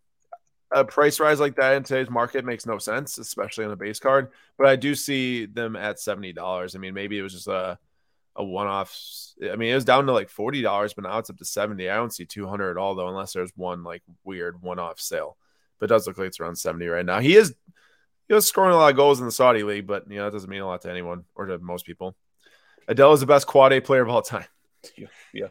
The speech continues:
Speaker 1: So this is a fun one. This is not neither an all-time high or all-time low, but the reason why I put it in here is 'cause it is getting close to an all-time low,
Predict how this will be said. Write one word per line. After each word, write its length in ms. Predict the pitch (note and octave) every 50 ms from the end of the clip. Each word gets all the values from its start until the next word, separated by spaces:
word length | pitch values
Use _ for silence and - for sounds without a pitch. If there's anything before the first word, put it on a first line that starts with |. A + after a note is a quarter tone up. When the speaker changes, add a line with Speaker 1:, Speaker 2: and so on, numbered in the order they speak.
| _ _
Speaker 1:
So 220 | _ - F#3+ F#3+ F#3+
this 180 | F3 F#3+ F#3
is 80 | A3 A3
a 80 | G#3+ F#3
fun 280 | - - D#3 D3+ D3+
one. 180 | D3+ D3+ D3+ D3
This 180 | D#3 D#3 -
is 160 | - F#3 E3+ D3
not 400 | D#3 D3 D3 D3+ D3+ - - -
neither 520 | C#3+ C#3+ C#3+ C#3 C3 C#3 C#3 C3+ C#3 C3+
an 140 | - C3 B2+
all-time 500 | A#2 A2+ B2+ C3 B2+ - C3 B2+ B2 A#2+
high 280 | A#2 A#2+ A#2+ A#2+ B2
or 160 | A#2+ A#2+ A#2 -
all-time 500 | - A#2 B2 A#2+ - - B2 A#2 A2+ A2+
low, 300 | A#2 A#2+ B2+ B2 A#2+ A#2
but 140 | A2 A#2+
the 80 | G#2+ A#2
reason 220 | B2 C3 C3 A#2+
why 60 | C3 B2
I 40 |
put 180 | A2+ _ C3 B2+
it 60 | A#2
in 80 | A#2 A#2+
here 160 | A#2 A#2 A#2+
is 80 | A#2 -
'cause 140 | - F#3+
it 100 | C#4 F4
is 100 | D4+ F3+
getting 160 | C#3+ D3+ C3+ B2
close 300 | - C3+ B2 A2 - -
to 100 | C#3 B2
an 80 | A2+
all-time 340 | G#2+ G#2+ A2+ - B2 A2+ A2
low, 220 | A2 A2+ A#2+ C3+